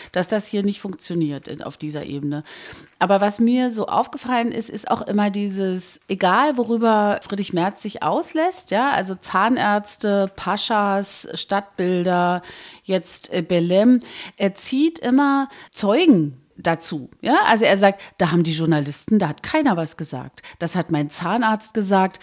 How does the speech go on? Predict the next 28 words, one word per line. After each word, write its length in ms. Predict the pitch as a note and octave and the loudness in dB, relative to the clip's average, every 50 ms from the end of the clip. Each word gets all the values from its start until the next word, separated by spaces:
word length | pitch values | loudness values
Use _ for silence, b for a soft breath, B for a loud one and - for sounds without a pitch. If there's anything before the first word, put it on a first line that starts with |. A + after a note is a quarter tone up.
| B B | B B
fragen 380 | B - - E3 D#3+ E3+ F#3 G3 | B -12 -8 -6 -2 0 0 0
Sie 120 | F#3 F#3+ | 0 0
mal 160 | F#3 F#3 F#3 | 0 0 0
Ihre 200 | - F#3+ F#3+ G#3+ | -2 -2 -4 -4
Töchter. 460 | G#3 - A#3 B3 A#3 - - - C#3+ D3+ B B B B B - | -6 -4 -4 -4 -4 -6 -8 -10 -10 -10 B B B B B 0
Das 220 | - G3 A#3+ B3 | 0 0 0 0
ist 240 | - - D4 - - | -4 -8 -8 2 4
eine 480 | C#4 C4+ B3+ B3 A#3+ A#3 A3+ A3+ A3 - | 6 6 6 6 4 4 2 2 0 0
Playbook, 680 | - F#3+ E3+ F3+ G#3 C4 C#4 B3 B3+ C4 C4 - - - | -2 -2 0 0 0 0 0 -2 -2 -4 -4 -8 -12 -8
äh, 260 | - - G#3 G3+ G3 F#3 - - - - - - _ _ | -4 0 2 2 0 0 -6 -16 -20 -20 -20 -20 _ _
ich 180 | - D#3+ D#3 - | -10 -10 -8 -4
sag's 240 | - F3 E3 - - | -4 -4 -4 -4 -8
ungern, 320 | - F3 G#3 C4+ D#4+ C#4 | -4 -2 2 2 2 2
aber 160 | G#3 F#3 F3+ | 2 0 0
das 100 | F3 E3+ | -2 -2
erinnert 320 | G3 - - G3 G3+ G3+ A3+ | -2 0 0 0 0 0 0
mich 160 | G#3 G3 - | -2 -2 -2
an 120 | - F#3+ | -2 -2
Sarah 220 | F#3 F3+ E3+ F3+ E3+ | -2 0 -2 -2 0
Wagenknecht, 520 | F3 F#3+ G#3 G#3+ D#3 - F#3 F3+ - - | 0 0 0 0 -2 -4 -6 -6 -6 -6
die 40 | G#3 | -4
ja 140 | F#3+ F3+ - | -2 -2 0
auch 140 | - - | -2 -2
immer 180 | G#3+ G3+ F#3+ F3+ | 0 0 0 -2
Briefe 300 | F3+ E3+ G#3 B3+ C4 C4 | -2 -2 -4 -2 -2 -4
bekommen 440 | F3+ D#3 - - D3 C3+ D3 D3 C#3 | -6 -8 -10 -8 -6 -6 -4 -4 -6
hat. 160 | C#3+ - - | -8 -8 -4
Ja? 220 | D3+ D#3 G3 C#4 | -2 -2 -2 -2